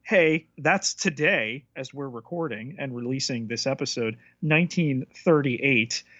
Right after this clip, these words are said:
um, when the alien invasion radio hoax, the War of the Worlds, had taken place, blared out in the New York Gazette.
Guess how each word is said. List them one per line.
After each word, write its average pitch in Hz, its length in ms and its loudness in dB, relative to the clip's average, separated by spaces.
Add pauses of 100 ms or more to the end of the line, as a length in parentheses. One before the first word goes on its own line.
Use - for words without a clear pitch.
(280)
um, 110 600 2 (160)
when 123 520 0
the 123 400 2
alien 143 480 4
invasion 117 760 4 (380)
radio 113 540 6
hoax, - 600 0 (280)
the 120 140 2
War 120 300 4
of 117 80 0
the 117 100 0
Worlds, 110 680 2 (140)
had 110 240 0
taken 110 300 0
place, 107 520 2 (240)
blared 127 380 6
out 117 320 6
in 113 180 0
the 113 320 2
New 120 160 0
York 113 240 0
Gazette. 107 560 2